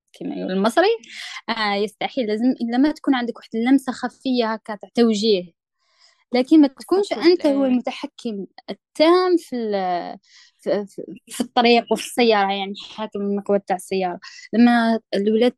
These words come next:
Speaker 1: تاوعك من صغرهم تمد لهم المهارات اللازمة،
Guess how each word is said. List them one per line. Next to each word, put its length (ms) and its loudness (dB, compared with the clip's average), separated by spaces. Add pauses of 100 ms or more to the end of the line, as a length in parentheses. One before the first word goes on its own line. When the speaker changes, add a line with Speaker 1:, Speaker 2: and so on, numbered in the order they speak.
(140)
Speaker 1:
تاوعك 300 0 (120)
من 60 -4
صغرهم 560 -4
تمد 300 -4
لهم 220 0
المهارات 480 0
اللازمة، 460 0